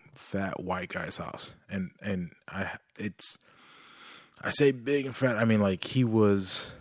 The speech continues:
he, he, he had been sitting on his couch and he probably didn't move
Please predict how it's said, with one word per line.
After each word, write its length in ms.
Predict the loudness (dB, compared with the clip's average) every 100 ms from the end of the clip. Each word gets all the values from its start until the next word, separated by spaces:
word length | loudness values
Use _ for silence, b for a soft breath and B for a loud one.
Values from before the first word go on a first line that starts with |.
| B B B B B _ _
he, 500 | -18 -14 -12 -12 -12
he, 320 | -8 0 0 0 -14 _
he 280 | -8 0 2
had 220 | 4 2
been 260 | 2 2 0
sitting 360 | 0 0 2
on 120 | 0 0
his 160 | -2
couch 380 | -2 0 0 -2
and 120 | -8
he 140 | -4 -4
probably 320 | 2 2 4
didn't 340 | 4 2 2
move 400 | 4 4 4 0